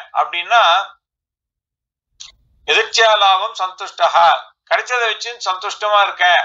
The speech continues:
அப்படின்ற நிலைக்கு வரும்பொழுது, நாம அந்த இந்திரனை விட நீ இந்த பிராமணன் உயர்ந்திருக்கான் அப்படின்றது கிருஷ்ணர் சொல்றாரு. இப்போ கிருஷ்ணர் வந்த உடனே அவருக்கு காலெல்லாம் பிடிச்சு விட்டு,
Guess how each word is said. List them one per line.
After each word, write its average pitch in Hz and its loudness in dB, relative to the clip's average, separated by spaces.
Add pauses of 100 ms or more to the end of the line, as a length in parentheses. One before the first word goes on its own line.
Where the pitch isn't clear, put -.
அப்படின்ற 196 -2
நிலைக்கு 180 -4
வரும்பொழுது, 175 -4 (1500)
நாம 190 2
அந்த 185 0
இந்திரனை 233 0
விட 247 0
நீ 220 -6
இந்த 190 -8
பிராமணன் 185 2
உயர்ந்திருக்கான் 180 0 (100)
அப்படின்றது 151 -6
கிருஷ்ணர் - -14
சொல்றாரு. 110 -10 (2000)
இப்போ 208 0
கிருஷ்ணர் 226 0
வந்த 220 2
உடனே 226 4 (140)
அவருக்கு 185 0
காலெல்லாம் 202 2
பிடிச்சு 190 -12
விட்டு, 190 -8